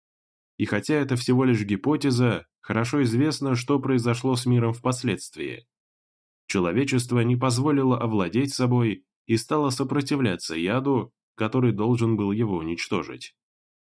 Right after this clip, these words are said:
Дабы усмирить разрушительный голод старейшего, священнослужители решили его усыпить. Чтобы уберечь человечество от катастрофы, они запретили использование искусства душ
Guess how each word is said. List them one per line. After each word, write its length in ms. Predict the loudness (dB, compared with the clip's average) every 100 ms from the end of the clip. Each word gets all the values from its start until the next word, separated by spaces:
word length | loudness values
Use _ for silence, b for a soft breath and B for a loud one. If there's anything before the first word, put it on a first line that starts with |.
| _ _ _ _ -4
Дабы 260 | -2 0
усмирить 460 | -2 0 0 0 0
разрушительный 760 | -2 -2 -2 -2 -2 0 -2 -2
голод 320 | 0 -2 -2
старейшего, 840 | -6 -2 0 0 -2 -2 -2 -4 _ _
священнослужители 1120 | -2 -2 2 2 2 2 2 2 2 2 2 2
решили 420 | 2 2 2 4
его 240 | 4 2
усыпить. 600 | 0 -2 -2 -4 -8 -14 _ _ _ _ _ _ _ _
Чтобы 320 | -2 0 2
уберечь 380 | 0 0 0 -2
человечество 640 | -2 -2 -2 -6 -6 -6
от 80 | -6
катастрофы, 1000 | -6 -6 -6 -4 -2 0 0 0 0 -4 _ -6
они 260 | 0 2
запретили 600 | 2 2 0 0 2 2
использование 640 | 0 2 2 2 2 0 0
искусства 520 | 0 -2 -2 -2 -2
душ 380 | 0 -2 -2